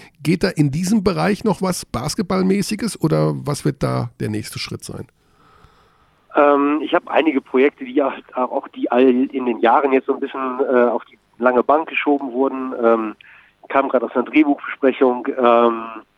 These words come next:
Speaker 2: dann, äh, kommt jetzt natürlich n-, wieder mal ein Roman, ne? Ich will
Speaker 1: Ah.
Speaker 2: zurück zu meinem,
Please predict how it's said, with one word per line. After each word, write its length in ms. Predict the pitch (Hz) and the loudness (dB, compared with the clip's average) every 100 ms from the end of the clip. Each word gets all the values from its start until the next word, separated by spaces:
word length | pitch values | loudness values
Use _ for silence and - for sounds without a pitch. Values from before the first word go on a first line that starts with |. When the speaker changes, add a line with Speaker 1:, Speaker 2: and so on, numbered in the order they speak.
| - - - _ _ | -20 -20 -20 _ _
Speaker 2:
dann, 440 | 120 117 120 120 123 | 0 2 0 -2 -2
äh, 420 | 120 117 117 113 117 120 - | 2 2 2 0 -6 -20 -6
kommt 220 | 123 123 | -4 -2
jetzt 140 | 117 | -2
natürlich 340 | 120 - 127 - | -4 0 -2 -2
n-, 200 | 113 127 - - - - - - | -10 -12 -16 -18 -18 -20 -20 0
wieder 160 | 123 | 2
mal 160 | 117 113 | 4 4
ein 80 | 113 | 4
Roman, 400 | 107 143 170 98 | 2 4 2 2
ne? 180 | 110 127 _ 123 | -4 -4 _ -20
Ich 160 | - | -2
will 100 | 131 | 0
Speaker 1:
Ah. 120 | 127 | 0
Speaker 2:
zurück 240 | 92 127 - | -4 -12 -14
zu 80 | - | -8
meinem, 360 | 120 120 120 | -4 -2 -4